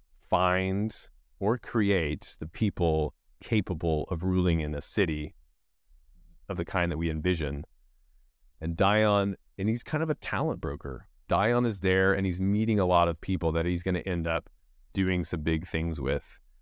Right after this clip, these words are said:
Um, and when Plato is in Sicily, he brings his entourage as well. He brings Speusippus. So,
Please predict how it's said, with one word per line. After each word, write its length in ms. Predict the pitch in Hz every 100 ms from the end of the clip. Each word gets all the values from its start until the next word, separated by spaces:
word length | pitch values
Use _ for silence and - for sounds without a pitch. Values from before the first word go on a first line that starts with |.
| - - _ _ _ _ _ _ -
Um, 400 | 82 82 80 87 _ _
and 180 | 101 98
when 180 | 123 120
Plato 320 | - 123 113
is 120 | 98
in 100 | 87
Sicily, 440 | 80 110 - 98 90
he 80 | 87
brings 260 | 87 85
his 140 | 82 78
entourage 600 | 87 90 95 82 85 82
as 100 | 82
well. 280 | 90 92 87
He 60 |
brings 380 | 76 78 71 -
Speusippus. 880 | - 69 - 90 90 82 - - - _ _ - - _
So, 600 | - - 98 95 90 87